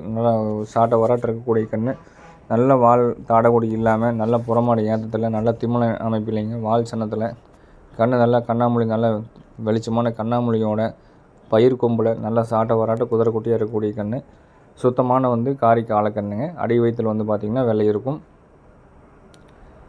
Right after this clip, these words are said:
வேணுங்கிற நண்பர்கள் தொடர்ந்து கேட்டு எடுக்கிறவங்க எடுத்துக்கலாம். ஃபோட்டோக்கள், வீடியோக்கள் வேணுனாலும் தனிப்பட்ட முறையில் பெற்றுக்கொண்டு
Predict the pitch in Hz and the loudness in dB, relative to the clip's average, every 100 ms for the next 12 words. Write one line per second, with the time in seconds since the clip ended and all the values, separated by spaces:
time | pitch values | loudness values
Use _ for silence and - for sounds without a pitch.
0 | - - - 135 131 139 139 123 113 117 | -20 -18 -10 4 6 6 4 4 0 0
1 | 123 117 113 110 104 107 107 101 104 110 | 2 2 2 0 0 0 0 0 0 0
2 | 107 104 98 120 - - 123 139 135 123 | -2 -4 -4 -6 -6 2 4 4 2 2
3 | 117 117 117 113 107 104 107 113 - - | 0 -2 -2 -2 -2 -4 -4 -6 -8 -4
4 | 120 120 120 110 107 117 110 107 110 104 | -4 0 0 0 0 -2 -2 -2 -2 -4
5 | 113 | -4